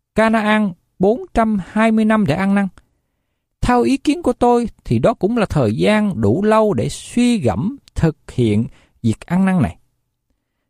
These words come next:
Tuy nhiên, Đức Chúa Trời cũng kéo dài thời hạn đó thêm bốn mươi năm nữa để xem rằng dân này có nghe và học biết được những gì chính Ngài đã thực hiện qua việc Ngài đã giải cứu dân Israel ra khỏi xứ Ai-cập. Như vậy,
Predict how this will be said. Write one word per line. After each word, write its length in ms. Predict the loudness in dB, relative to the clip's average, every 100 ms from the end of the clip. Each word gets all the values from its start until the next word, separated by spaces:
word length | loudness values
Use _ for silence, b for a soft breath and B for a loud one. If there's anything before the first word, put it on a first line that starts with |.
| _
Tuy 160 | 0 2
nhiên, 240 | 2 0
Đức 140 | 0
Chúa 100 | 0 2
Trời 220 | 4 2
cũng 200 | 0 -4
kéo 280 | -2 0 2
dài 300 | 2 2 2
thời 200 | 0 0
hạn 280 | 0 -2 0
đó 180 | 2 0
thêm 300 | -2 -2 2
bốn 200 | 0 2
mươi 100 | 0
năm 260 | 0 2 2
nữa 220 | 2 0
để 120 | -2
xem 300 | -2 -2 0
rằng 220 | 0 -2 -4 b b -2
dân 240 | 0 2
này 160 | -2 -2
có 200 | 0 0
nghe 540 | 2 2 4 2 0 -4 _ -4
và 100 | -4
học 240 | -2 -6 -6 -2
biết 220 | -2 0
được 300 | 0 0 0 _
những 260 | -6 -4 -4 -2
gì 360 | 2 2 2 b b b
chính 200 | -4 -2
Ngài 300 | 0 2 2
đã 100 | 0
thực 280 | 0 -2 -4
hiện 360 | -2 0 0 -4 0
qua 160 | 0 0
việc 240 | -4 -2
Ngài 200 | 0 0
đã 100 | 0 -2
giải 280 | -2 -2 -4 -2
cứu 240 | 0 2
dân 220 | 2 0
Israel 500 | 0 -2 0 0 0
ra 120 | -2
khỏi 400 | -4 -6 -8 -4
xứ 200 | -2 0
Ai-cập. 460 | 2 2 2 0 -2 -6 _ _ _ _ _ _ _ _ b b b
Như 160 | 0
vậy, 260 | 2 0 -4